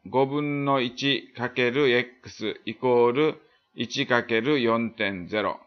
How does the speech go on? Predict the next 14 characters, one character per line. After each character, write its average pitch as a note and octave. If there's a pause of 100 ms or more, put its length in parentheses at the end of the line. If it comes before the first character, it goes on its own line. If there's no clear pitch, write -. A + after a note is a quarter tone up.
(520)
両 D#3+
辺 C#3+
を C3+
五 C3+
分 D3
の C3+
一 B2+
で D3
割 C3
る C3
の A#2+
で G2+
す G#2
が、 B2